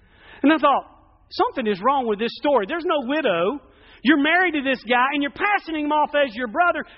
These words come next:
and that's just kind of wicked." Think of Abraham doing this with his wife. Sarah gets taken by Pharaoh's people, moved into his palace.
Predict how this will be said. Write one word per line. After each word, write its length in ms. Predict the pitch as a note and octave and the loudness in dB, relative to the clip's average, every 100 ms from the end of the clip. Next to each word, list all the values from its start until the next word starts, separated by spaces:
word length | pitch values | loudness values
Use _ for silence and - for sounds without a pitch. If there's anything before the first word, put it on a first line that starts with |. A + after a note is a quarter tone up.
| - | -4
and 100 | E4+ | 0
that's 180 | G4+ - | 0 -2
just 180 | F4+ - | -12 -6
kind 200 | F#4 D#4+ | -4 -2
of 80 | |
wicked." 320 | D4 F#4 G#3+ - _ | -2 -2 -4 -12 _
Think 220 | - G4+ F4+ | 0 2 0
of 80 | D4+ D#4+ F#4+ | -2 0 0
Abraham 440 | D4 C4 C#4+ C4+ | 0 -2 -2 -2
doing 300 | D4 F#4+ F4+ | 0 0 0
this 160 | E4+ C#4+ | -2 -4
with 140 | D4+ | -4
his 140 | C4 C4+ | -2 0
wife. 300 | F4 D4+ - - - | 2 0 -4 -12 -20
Sarah 380 | - F4 F#4+ F#4+ | -4 2 4 4
gets 240 | D#4 B3 - | 0 -6 -2
taken 400 | E4+ F#4 E4 C#4+ | 0 0 -2 0
by 160 | C#4 - | 0 -2
Pharaoh's 460 | F4+ F4+ E4+ D4+ - | -4 -2 0 -2 -2
people, 400 | - F#4+ D#4 D#4 - - | -2 0 -2 -6 -6 -2
moved 380 | C4 F#4 G4+ D#4+ | 4 4 4 2
into 240 | F4+ F4 C4+ | 0 0 0
his 160 | E4 - | -2 -2
palace. 640 | F4+ G4 F#4+ D4 - - | 0 2 0 -4 -10 -20